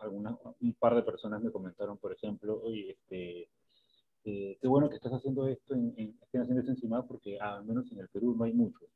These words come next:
no sé". Entonces, pero en la región, eh, ictiología, ¿cómo, cómo la ves? ¿Está en proceso de desarrollo? ¿Todavía está en pañales? ¿Tiene un gran avance?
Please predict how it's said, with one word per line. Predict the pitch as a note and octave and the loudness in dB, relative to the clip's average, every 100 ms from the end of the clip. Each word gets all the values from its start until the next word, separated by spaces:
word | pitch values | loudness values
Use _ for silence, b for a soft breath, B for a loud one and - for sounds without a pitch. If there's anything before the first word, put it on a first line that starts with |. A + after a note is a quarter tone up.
| _ | _
no | F#2+ F#2 | -18 -8
sé". | G2+ D#2+ - _ - | -6 -8 -10 _ -14
Entonces, | F2+ G2 - | -8 -8 -6
pero | - G#2 G2+ | 0 2 2
en | F#2 F#2+ | 2 0
la | F#2+ | 0
región, | G2 F#2+ - C#3 B2 G#2 F#2+ _ _ _ _ _ _ _ | -2 -6 -2 6 6 6 0 _ _ _ _ _ _ _
eh, | G#2 F#2+ F#2 F#2 F#2 F#2 - | -2 0 0 -2 -4 -4 -4
ictiología, | C3 - A2 G#2 - A#2 F#2 F2 _ | -6 0 0 0 0 0 0 -4 _
¿cómo, | B2+ B2+ A#2+ A2+ | 4 6 4 4
cómo | A#2+ B2+ | 2 4
la | G#2+ | 2
ves? | A#2 B2 B2 - _ | 2 2 0 -6 _
¿Está | _ A#2 | _ 2
en | A2 - _ | 2 -2 _
proceso | - G#2 A#2 A2+ G#2+ | -6 0 0 2 2
de | G2 | 2
desarrollo? | F2+ G#2 A#2+ B2+ B2 A#2+ | 0 -2 2 4 2 2
¿Todavía | G2+ G2 A2 | 4 4 4
está | G#2+ G#2 | -2 -6
en | F#2 | -12
pañales? | F#2+ A2+ B2+ A#2+ A2+ A2+ - _ _ | -4 2 4 2 0 -2 -4 _ _
¿Tiene | A#2 G#2 | 0 0
un | G#2 | 0
gran | G2 F#2+ | -2 -2
avance? | G2+ B2 C3 A#2+ - A#2 A2+ | 2 4 6 4 2 -2 -2